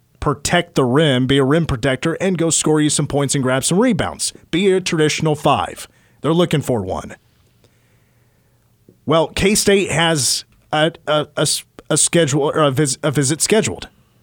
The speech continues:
and that's coming up after the dead period. The dead period's gonna start here very soon. I think it actually might start tomorrow,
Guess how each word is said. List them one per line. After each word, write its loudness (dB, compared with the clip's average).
and 0
that's 2
coming 2
up 0
after 0
the -2
dead 0
period. 0
The 0
dead 2
period's 2
gonna 0
start 0
here 0
very 0
soon. -2
I -2
think -4
it 0
actually 0
might 0
start -2
tomorrow, -2